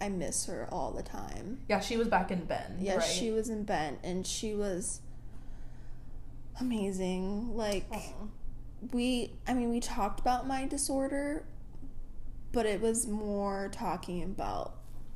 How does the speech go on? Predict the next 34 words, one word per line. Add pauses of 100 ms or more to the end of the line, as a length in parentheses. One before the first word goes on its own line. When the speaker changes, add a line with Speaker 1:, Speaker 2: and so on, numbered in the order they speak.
(340)
Speaker 1:
my
childhood (160)
and
Speaker 2:
More
than
just
that,
like,
things
that
were
leading
up
to
it.
Speaker 1:
Yeah.
Speaker 2:
And,
like,
overall,
just,
like,
letting
you
vent
about
things.
And
also
Speaker 1:
Yeah.
Speaker 2:
coping
mechanisms.
Speaker 1:
Yeah,
it
was